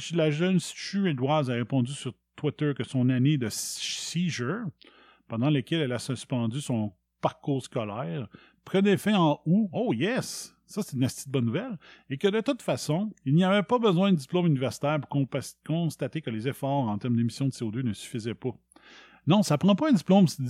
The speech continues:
universitaire. C'est vrai, elle a raison. Mais ça prend quelqu'un qui s'informe. Puis ça, c'est pas le cas. C'est va-, c'est vraiment clair que Greta Thunberg s'informe pas. Elle ne veut pas voir tout le, le, le, tous les côtés de la médaille.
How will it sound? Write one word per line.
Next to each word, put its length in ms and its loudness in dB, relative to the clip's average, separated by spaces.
universitaire. 800 2
C'est 160 6
vrai, 180 4
elle 180 2
a 60 4
raison. 420 2
Mais 220 6
ça 180 4
prend 200 2
quelqu'un 380 6
qui 100 -4
s'informe. 840 6
Puis 100 0
ça, 180 4
c'est 120 0
pas 100 10
le 60 4
cas. 340 2
C'est 180 -4
va-, 300 6
c'est 260 0
vraiment 520 4
clair 520 0
que 300 0
Greta 320 0
Thunberg 540 2
s'informe 880 4
pas. 180 4
Elle 140 -2
ne 120 6
veut 160 6
pas 200 8
voir 440 2
tout 160 2
le, 160 -2
le, 160 -2
le, 140 -4
tous 100 -2
les 80 4
côtés 300 4
de 60 0
la 80 4
médaille. 520 0